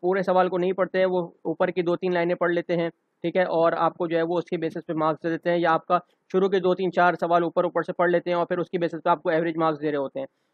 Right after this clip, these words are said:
तो आपने ये बिल्कुल भी नहीं करना, आपने साफ़ सुथरे तरीके से लिखना है।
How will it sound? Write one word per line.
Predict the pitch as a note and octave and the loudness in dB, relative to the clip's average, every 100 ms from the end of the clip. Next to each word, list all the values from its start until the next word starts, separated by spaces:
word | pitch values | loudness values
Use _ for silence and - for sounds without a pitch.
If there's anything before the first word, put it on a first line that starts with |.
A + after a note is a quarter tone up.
| _ | _
तो | F#3 | 2
आपने | F#3 G3+ | 2 0
ये | F3+ G3 | 2 2
बिल्कुल | F#3 G3+ G#3 | 2 0 -2
भी | G#3 | -2
नहीं | G3+ | -2
करना, | F#3+ | 0
आपने | F#3 | 0
साफ़ | F#3 F3 F#3 G3 | 0 2 2 2
सुथरे | G3 F#3+ F3+ | -2 -6 -4
तरीके | F#3 F#3 | -2 -2
से | F3+ F3 | -2 -2
लिखना | D#3+ F3 | -2 2
है। | F#3+ | 2